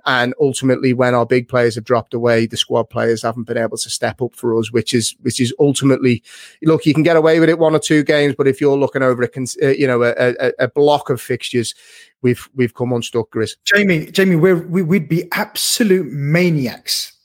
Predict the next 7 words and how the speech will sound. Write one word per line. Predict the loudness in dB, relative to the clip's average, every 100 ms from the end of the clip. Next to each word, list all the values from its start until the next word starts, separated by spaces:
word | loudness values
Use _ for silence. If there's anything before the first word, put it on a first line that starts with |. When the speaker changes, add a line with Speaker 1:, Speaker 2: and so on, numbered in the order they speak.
| -6
Speaker 2:
absolute | -4 -4 -2 0 2 0
fucking | -4 -8 -10 -6 -2 -2 0
maniacs | 2 2 4 2 -2 -6 -14 -18 -20 -20 -20 _
to | -2 0
criticise | 0 0 2 2 0 0 0 -2 -4
Mane, | 0 2 2 0 -2 -4 _ _ _
Salah, | -6 -2 0 0 0 -4 -8